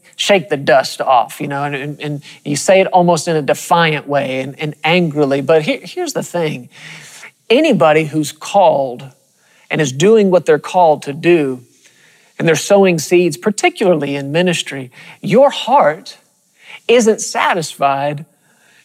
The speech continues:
in a room full of people that don't receive it. That breaks your heart, man.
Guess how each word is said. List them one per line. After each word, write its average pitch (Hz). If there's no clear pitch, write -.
in 180
a 180
room 196
full 185
of 143
people 233
that 139
don't 143
receive 131
it. -
That 233
breaks 190
your 175
heart, 127
man. 131